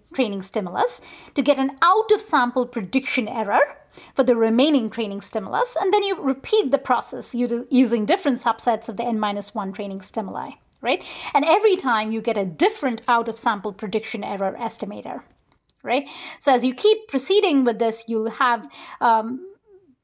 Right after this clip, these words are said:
essentially, uh, done something called leave one out cross-validation,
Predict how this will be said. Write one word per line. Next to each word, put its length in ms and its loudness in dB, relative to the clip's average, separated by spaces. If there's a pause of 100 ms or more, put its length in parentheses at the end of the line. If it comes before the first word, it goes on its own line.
essentially, 680 -2 (300)
uh, 300 4 (540)
done 260 2
something 400 -2
called 320 2
leave 440 4 (160)
one 520 2 (180)
out 500 2 (180)
cross-validation, 1040 -4